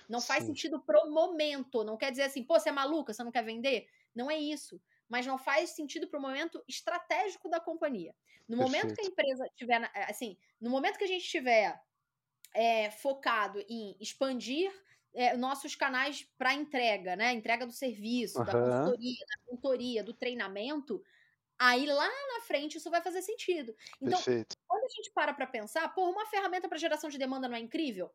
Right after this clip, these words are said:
Speaker 1: Óbvio que é incrível, mas dependendo do momento da companhia, pode não fazer sentido pra aquela empresa.
Speaker 2: Legal,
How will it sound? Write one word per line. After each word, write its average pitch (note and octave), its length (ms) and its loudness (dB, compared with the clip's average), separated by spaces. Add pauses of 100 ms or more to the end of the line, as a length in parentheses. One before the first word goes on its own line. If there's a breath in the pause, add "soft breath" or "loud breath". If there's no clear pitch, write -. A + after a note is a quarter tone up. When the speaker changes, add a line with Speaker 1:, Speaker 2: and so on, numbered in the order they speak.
Speaker 1:
Óbvio D4+ 400 2
que C4 100 -4
é A#3 40 -2
incrível, F#3+ 440 -6 (340)
mas A#3 120 0
dependendo E4+ 420 0
do F#4 100 0
momento E4 320 -2
da C4 240 0 (220)
companhia, E4 420 0
pode F4 260 0
não E4 220 0
fazer F#4 360 0
sentido F#4 600 -8
pra G4 100 -10
aquela G4 180 -10
empresa. C#4 400 -6
Speaker 2:
Legal, A#2 480 0